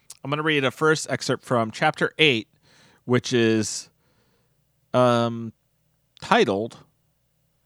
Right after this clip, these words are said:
The Winds of the Witches. And, um, I guess I'll just go right into it.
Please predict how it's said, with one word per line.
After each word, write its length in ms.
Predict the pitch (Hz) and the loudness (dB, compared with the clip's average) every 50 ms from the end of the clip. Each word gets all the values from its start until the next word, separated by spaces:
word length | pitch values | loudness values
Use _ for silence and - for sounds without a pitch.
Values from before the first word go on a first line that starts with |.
| _ _ _ _ _ | _ _ _ _ _
The 120 | - 127 131 | 0 2 2
Winds 520 | 113 107 123 131 135 139 143 147 143 139 | 4 4 2 2 2 0 -2 -4 -4 -4
of 100 | 147 123 | -2 -2
the 80 | 120 113 | -2 -2
Witches. 760 | 107 117 117 - - 90 67 - - - - - - - - - | 0 0 0 0 -4 -6 -6 -8 -8 -10 -10 -8 -10 -10 -12 -10
And, 520 | - 139 135 127 123 120 120 120 120 120 - - - | -6 -4 -2 0 0 -2 -2 -4 -6 -8 -10 -8 -10
um, 580 | 120 117 113 113 113 110 110 113 113 120 123 - _ - | -8 -6 -6 -6 -6 -6 -8 -8 -10 -14 -16 -14 _ -12
I 100 | - 110 | -8 -4
guess 160 | 113 123 123 - | -4 -4 -4 -4
I'll 60 | 131 | -4
just 340 | 123 123 - - - - - | -4 -4 -6 -8 -12 -14 -2
go 100 | - 123 | 0 2
right 180 | 117 117 117 123 | 4 4 2 2
into 200 | 147 139 107 95 | 0 -2 -4 -4
it. 100 | 87 | -6